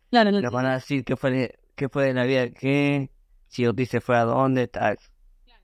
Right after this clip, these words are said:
Speaker 1: Sí, sí, sí, sí, sí. Me gusta. Em,
Speaker 2: Y en la tercera temporada, por fin, Otis y May se dicen todo lo que se sienten. Va, eh,
Speaker 1: Kinda.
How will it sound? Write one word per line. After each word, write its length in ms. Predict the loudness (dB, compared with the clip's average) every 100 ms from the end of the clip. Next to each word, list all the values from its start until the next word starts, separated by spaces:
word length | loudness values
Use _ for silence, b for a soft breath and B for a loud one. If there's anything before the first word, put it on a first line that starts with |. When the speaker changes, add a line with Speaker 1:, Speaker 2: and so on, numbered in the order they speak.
| _ _
Speaker 1:
Sí, 140 | 0
sí, 140 | 0
sí, 120 | 0 2
sí, 160 | 2
sí. 200 | 0 -4 _ _ 0
Me 100 | 2
gusta. 340 | 2 -2 -8 -10 _ _ _ _ _ _ -20 -6
Em, 840 | 2 4 4 4 4 2 -2 -4 -4
Speaker 2:
Y 80 | -2
en 60 | 0
la 80 |
tercera 280 | 0 0 0
temporada, 380 | 0 0 0 0
por 180 | -4 -4
fin, 320 | -2 -2 -2 -8 _
Otis 460 | -6 -2 -2 -4 -4
y 160 | -2 0
May 260 | 0 0
se 160 | -4 -8
dicen 260 | -4 -4
todo 160 | 0 0
lo 100 | -2
que 100 | -8
se 80 | -8
sienten. 400 | -2 -2 0 0
Va, 160 | 0 -2
eh, 140 | -12 -8
Speaker 1:
Kinda. 640 | 0 2 2 0 -2